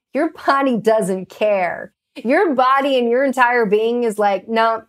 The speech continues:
it's all together. It's all or nothing is what you get." And so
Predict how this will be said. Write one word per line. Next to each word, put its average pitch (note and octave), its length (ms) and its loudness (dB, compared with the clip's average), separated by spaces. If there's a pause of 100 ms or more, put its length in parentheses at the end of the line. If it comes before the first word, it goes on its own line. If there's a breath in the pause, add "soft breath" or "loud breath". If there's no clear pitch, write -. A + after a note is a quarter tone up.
(480)
it's A#3+ 160 2
all G#3+ 260 2
together. A3+ 720 -2
It's G#3 180 -6 (100)
all A3+ 260 2
or G#3+ 80 0
nothing F#3+ 440 -2
is F3 140 -8
what F3+ 280 -2
you F3 80 -8
get." D#3+ 360 -2
And G3 160 -4
so A3 340 0